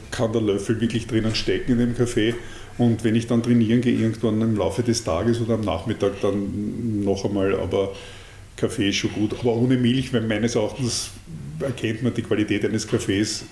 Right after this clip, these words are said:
immer nur, wenn keine Milch drinnen ist. Und mit Süßstoff, weil Zucker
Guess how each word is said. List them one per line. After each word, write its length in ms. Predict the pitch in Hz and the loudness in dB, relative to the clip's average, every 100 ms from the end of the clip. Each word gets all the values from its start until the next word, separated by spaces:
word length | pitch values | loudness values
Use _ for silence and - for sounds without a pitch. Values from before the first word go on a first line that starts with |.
| 123 | -2
immer 160 | 113 | 0
nur, 360 | 107 107 107 104 - - | 2 2 2 0 -6 -6
wenn 240 | 104 113 - | -4 -4 -6
keine 260 | 104 123 | -2 0
Milch 260 | 123 135 131 | 2 0 0
drinnen 300 | 123 117 135 | 0 2 2
ist. 240 | 143 131 98 - - - - - | 2 0 -6 -12 -14 -16 -18 -8
Und 440 | 131 117 117 120 117 - - - 131 | 0 2 4 2 -2 -8 -10 -6 -2
mit 160 | 127 | 0
Süßstoff, 600 | - 127 - 135 120 - | 2 0 2 2 0 0
weil 260 | 113 104 - | -2 -2 -6
Zucker 560 | - 123 - 110 110 | -6 -4 2 4 4